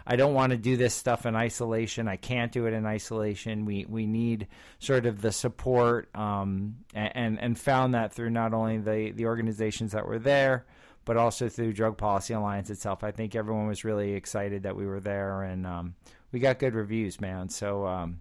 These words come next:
yeah. So that's cool. Um, anything else you wanna say before we, uh, conclude today?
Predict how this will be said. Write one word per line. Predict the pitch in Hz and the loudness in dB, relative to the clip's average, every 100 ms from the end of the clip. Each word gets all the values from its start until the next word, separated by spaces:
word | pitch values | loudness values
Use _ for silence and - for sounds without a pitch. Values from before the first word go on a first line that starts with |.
| - | -10
yeah. | 104 87 78 - - - - - - | -4 -4 -4 -10 -20 -20 -20 -20 -16
So | - 151 | -2 4
that's | 180 196 | 4 4
cool. | - 240 214 123 - | 0 4 6 6 4
Um, | 131 131 135 | 4 4 4
anything | 143 165 165 175 | 2 2 2 2
else | 170 165 | 2 2
you | 165 | 2
wanna | 156 | 2
say | - 170 | 4 4
before | 185 - 151 143 | 2 0 2 4
we, | 147 139 | 4 6
uh, | 135 | 4
conclude | - 139 151 151 | 2 -4 0 -2
today? | 139 143 160 | 0 0 2